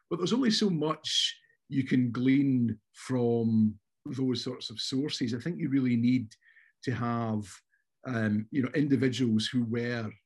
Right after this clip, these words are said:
actually present and, and active at the time in the sort of relevant occupations who you can, you can basically plague with your, with your questions as you, as you proceed. So I was very fortunate that I had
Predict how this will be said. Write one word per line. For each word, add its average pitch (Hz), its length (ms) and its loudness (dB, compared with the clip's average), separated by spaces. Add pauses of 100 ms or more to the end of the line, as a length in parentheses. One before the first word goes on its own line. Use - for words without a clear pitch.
(120)
actually 110 720 -10 (520)
present 120 640 -2
and, 107 340 -4
and 113 220 -8
active 113 520 -8 (880)
at 135 180 -6
the 131 80 -8
time 120 440 0
in 120 100 2
the 117 100 0
sort 113 240 -8
of 104 140 -12 (280)
relevant 120 440 -6
occupations 117 1000 -4 (920)
who 127 100 2
you 120 280 4
can, 107 300 -2
you 113 120 -12
can 107 120 -4
basically 104 720 -10 (320)
plague 113 440 -2 (220)
with 110 260 -8
your, 107 220 -4 (680)
with - 120 -14
your 113 120 -4
questions 110 520 -2
as 107 160 -8
you, 117 200 -4
as 113 140 -8
you 107 160 -2
proceed. 151 380 -4
So 160 120 0
I 143 40 0
was 143 100 -2
very 190 200 2
fortunate 135 500 -8
that 110 160 -12
I 120 300 -8
had 110 180 -10